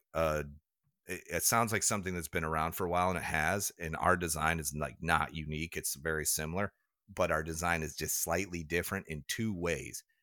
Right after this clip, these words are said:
We use the bigger bearing so you can run the machine faster. You can run it, you know, a lot of these small wheel guys use these tiny seven eighths inch bearings that can't hold the, can't handle the speed.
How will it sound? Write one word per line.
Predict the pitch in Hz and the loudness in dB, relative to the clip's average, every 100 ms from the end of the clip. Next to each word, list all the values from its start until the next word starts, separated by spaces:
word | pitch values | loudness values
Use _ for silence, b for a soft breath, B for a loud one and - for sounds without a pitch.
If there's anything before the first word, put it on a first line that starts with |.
| _ | _
We | 92 | -4
use | 98 92 87 76 | -2 0 0 -2
the | 76 | -6
bigger | 73 76 92 104 107 113 | -6 -8 2 2 4 2
bearing | 92 92 90 85 80 80 | 2 4 4 4 0 -2
so | - 78 | -2 -2
you | 71 | -4
can | 71 69 | -8 -6
run | 76 82 92 | 0 2 2
the | 95 | 0
machine | 92 90 85 85 85 | 0 -2 -2 -4 -4
faster. | - - 85 78 - - 62 - _ | -4 0 2 2 0 -6 -12 -14 _
You | 69 | -12
can | 78 | -8
run | 78 78 | -4 -4
it, | 71 - _ | -6 -10 _
you | 82 78 | -8 -4
know, | 69 65 _ | -4 -8 _
a | - | -2
lot | 78 87 | 0 0
of | |
these | 98 98 - b b b b | 0 0 -2 b b b b
small | - 101 98 92 | 0 4 6 6
wheel | 90 80 | 2 2
guys | 82 80 80 80 | 2 4 2 0
use | 80 78 | -4 -4
these | 78 73 | -6 -6
tiny | - 90 87 85 | -4 -2 0 -2
seven | - 85 82 82 | -2 -2 -2 -4
eighths | 80 - | -2 -4
inch | 80 - | -2 -4
bearings | 80 80 85 95 - b b b - | -2 0 0 -2 -4 b b b -2
that | 82 - | 0 0
can't | - 90 85 | 0 2 2
hold | - 85 80 73 | 0 0 0 -2
the, | 78 78 76 - - - | 0 0 -2 -6 -14 -6
can't | 101 90 | -4 -2
handle | 87 87 76 | -2 -2 -4
the | 69 | -2
speed. | - 82 82 104 | -2 -2 -6 -6